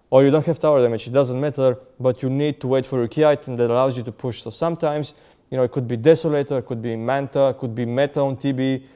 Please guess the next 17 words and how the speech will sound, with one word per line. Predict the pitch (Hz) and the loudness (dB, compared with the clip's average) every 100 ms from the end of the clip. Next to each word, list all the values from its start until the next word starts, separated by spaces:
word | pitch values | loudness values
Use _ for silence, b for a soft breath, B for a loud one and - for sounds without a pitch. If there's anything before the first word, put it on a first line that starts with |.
| B - | B -6
You | 135 | -2
need | 139 156 | 0 0
to | 147 | 0
wait | 143 | -2
for | 139 127 | -2 0
those | 156 156 | 0 0
things, | 151 147 135 b b b | -4 -4 -6 b b b
and | 123 | -4
you | 131 | -2
need | 139 135 | -2 -4
to | 127 | -8
feel | - 139 151 | -6 0 4
like, | 139 127 - - _ - | 4 2 -2 -20 _ 0
are | 127 | 0
you | |
strong | 120 - 156 156 | 0 0 0 2
enough? | 156 156 - | -2 -4 -8